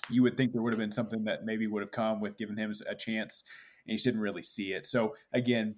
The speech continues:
not really saying these guys that I'm, I'm gonna get rid of them or anything like that, just based on kind of some unknowns, I think, is where I'd probably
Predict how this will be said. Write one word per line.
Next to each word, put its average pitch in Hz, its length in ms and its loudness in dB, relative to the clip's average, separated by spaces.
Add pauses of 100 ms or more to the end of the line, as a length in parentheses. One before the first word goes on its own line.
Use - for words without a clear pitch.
(140)
not 139 280 4
really 143 200 8
saying 135 260 4
these 127 180 4
guys 127 560 8
that 117 120 4
I'm, 110 240 4
I'm 110 160 -2
gonna 110 160 -4
get 107 200 -4
rid 147 100 6
of 151 80 6
them 143 100 6
or 143 40 6
anything 139 260 2
like 131 220 2
that, 123 320 6
just 127 320 4
based 117 320 0
on 113 200 2
kind 110 220 2
of 107 80 0
some 107 380 -2
unknowns, 107 520 -2
I 98 120 2
think, 104 260 -8
is 92 100 -8
where 98 160 0
I'd 98 120 0
probably 101 220 2